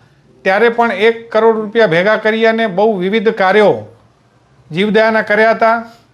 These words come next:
દર મહિને ઓછામાં ઓછા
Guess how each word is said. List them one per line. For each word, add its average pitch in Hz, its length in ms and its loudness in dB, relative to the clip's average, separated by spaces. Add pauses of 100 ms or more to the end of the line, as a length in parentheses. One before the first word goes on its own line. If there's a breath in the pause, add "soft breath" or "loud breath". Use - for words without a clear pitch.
(1000)
દર 247 600 2
મહિને 202 760 -2 (460)
ઓછામાં 247 560 0
ઓછા 233 380 2